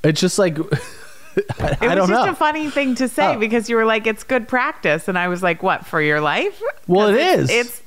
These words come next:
Speaker 2: it's not practice. You're, like, in the game. Like, it's
Speaker 1: Right.
Speaker 2: happening. But I guess, like,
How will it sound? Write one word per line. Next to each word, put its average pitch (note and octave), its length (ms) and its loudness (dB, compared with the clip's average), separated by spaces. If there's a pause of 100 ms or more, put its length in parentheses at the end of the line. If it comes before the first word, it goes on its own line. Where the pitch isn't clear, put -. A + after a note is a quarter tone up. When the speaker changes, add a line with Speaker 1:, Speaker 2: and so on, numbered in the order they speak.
(320)
Speaker 2:
it's A#3 280 -2
not B3+ 340 -2
practice. B3 520 -2
You're, G#3+ 220 2
like, G#3 240 0
in A#3 220 0
the A#3 80 0
game. A3 420 0
Like, D#3 260 0
it's - 120 2
Speaker 1:
Right. G3 180 2
Speaker 2:
happening. F#3 440 -2
But G#3+ 160 -2
I G#3+ 40 0
guess, A3+ 260 -2
like, F#3+ 200 -2